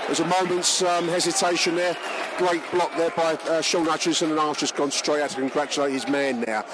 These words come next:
Uh, Hutchinson speaking to News Today, of course, informed Waldock that he wanted to bring it on. The physical approach,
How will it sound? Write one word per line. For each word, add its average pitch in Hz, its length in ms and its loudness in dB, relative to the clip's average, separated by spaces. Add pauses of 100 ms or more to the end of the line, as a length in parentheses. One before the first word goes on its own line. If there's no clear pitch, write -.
(320)
Uh, 139 320 0 (120)
Hutchinson 156 440 0
speaking 160 460 0
to 147 100 0
News 143 200 0
Today, 139 160 0
of 127 100 -4
course, 143 240 0
informed 151 500 0
Waldock 147 280 0
that 143 60 0
he 139 60 2
wanted 139 260 -2
to 143 60 -2
bring 143 240 0
it 143 100 0
on. 127 320 0 (300)
The 131 80 -2
physical 156 300 0
approach, 135 300 0